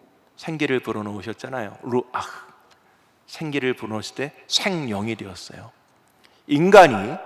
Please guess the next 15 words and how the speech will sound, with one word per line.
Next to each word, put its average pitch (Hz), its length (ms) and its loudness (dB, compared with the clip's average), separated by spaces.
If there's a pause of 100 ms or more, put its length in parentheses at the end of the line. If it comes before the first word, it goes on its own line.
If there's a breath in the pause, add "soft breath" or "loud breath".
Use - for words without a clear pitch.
(280 loud breath)
살아가는 170 520 4
거 151 80 0
있잖아요. 123 540 -4
다 - 260 -10
잘 - 260 -6
살아. 127 380 -6 (500 soft breath)
근데 147 140 0
생명이 143 840 -2
들어가서 110 640 -6 (220 loud breath)
하나님의 170 640 2
영, 95 200 -8 (560)
하나님이 165 400 2
함께하는 160 680 -6
사람이 98 320 -12
있어요. 90 280 -20